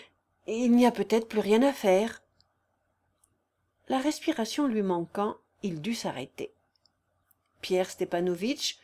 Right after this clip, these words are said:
s'avança vivement vers lui. Si vous, monsieur Virginsky, vous deveniez heureux tout d'un coup,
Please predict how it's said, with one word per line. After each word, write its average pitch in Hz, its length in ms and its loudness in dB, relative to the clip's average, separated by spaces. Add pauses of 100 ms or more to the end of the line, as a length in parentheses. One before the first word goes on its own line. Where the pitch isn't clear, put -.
(140)
s'avança 202 680 0
vivement 247 480 -2
vers 180 220 -2
lui. 156 260 -10 (1400)
Si 453 320 6
vous, 185 440 2 (120)
monsieur 196 340 0
Virginsky, 160 960 -4 (500)
vous 233 120 -4
deveniez 330 600 6
heureux 254 300 2
tout 220 140 -4
d'un 170 240 0
coup, 151 340 -10